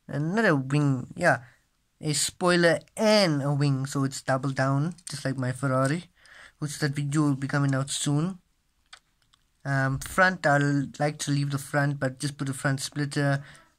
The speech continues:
I'm gonna put a massive body kit. I mean, I want this thing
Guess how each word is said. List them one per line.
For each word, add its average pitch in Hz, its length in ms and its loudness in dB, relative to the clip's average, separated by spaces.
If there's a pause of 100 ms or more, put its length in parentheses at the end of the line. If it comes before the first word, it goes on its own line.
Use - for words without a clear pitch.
(600)
I'm - 760 -8
gonna 160 120 4
put 165 120 0
a 165 40 4
massive 165 800 0
body 151 280 0
kit. 151 420 -6
I 147 100 -6
mean, 143 280 -4
I 165 160 0
want 165 240 0
this 147 160 -2
thing 139 240 -4